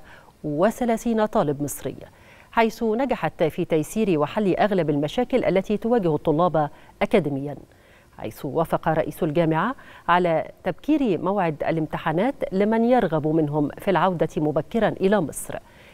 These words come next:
كما تم سماح لطلاب السنوات الدراسية الأولى بالمغادرة مع الالتزام بالعودة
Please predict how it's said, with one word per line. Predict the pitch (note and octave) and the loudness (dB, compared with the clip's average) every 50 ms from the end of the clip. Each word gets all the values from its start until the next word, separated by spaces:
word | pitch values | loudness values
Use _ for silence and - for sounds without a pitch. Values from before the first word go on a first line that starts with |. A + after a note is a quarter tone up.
| - - | -8 0
كما | - G#3 D3 C3 B2+ | 0 0 2 0 -2
تم | - F3 F3 D#3 D#3 | -2 -2 0 0 0
سماح | D3+ - E3+ D3+ E3+ E3+ - F3+ | -2 0 0 0 0 0 0 0
لطلاب | D#3+ D#3 - F3+ D#3 D#3 F3+ F3 - - | 0 0 0 0 0 2 2 2 2 0
السنوات | - - - G3+ E3+ D3+ D#3+ G#3 A#3+ - | -2 0 0 0 0 2 0 0 2 0
الدراسية | B3 F#3+ G#3+ G3 F3+ - - G#3 G3 F3+ - F#3+ | 0 2 2 2 0 0 0 0 0 2 2 0
الأولى | E3 - G#3 A#3 G#3+ G#3 | 0 0 2 4 4 4
بالمغادرة | F3 G3+ G#3+ G#3+ A3+ G#3+ G3+ A3+ G3 F#3 E3 D3 C3 - - - - - _ _ | 4 2 2 0 0 2 2 2 2 0 -2 -2 -4 -6 -12 -20 -20 -20 _ _
مع | E3+ D#3+ D3 | -2 -2 0
الالتزام | C3+ C3+ - - C#3+ B2+ E3+ D#3+ | -2 -4 -6 -6 -2 -2 0 0
بالعودة | D#3 C#3 C3+ D#3+ D3+ E3+ G3+ G3 D#3 D#3 D3+ | 0 0 0 0 2 2 2 2 0 0 -2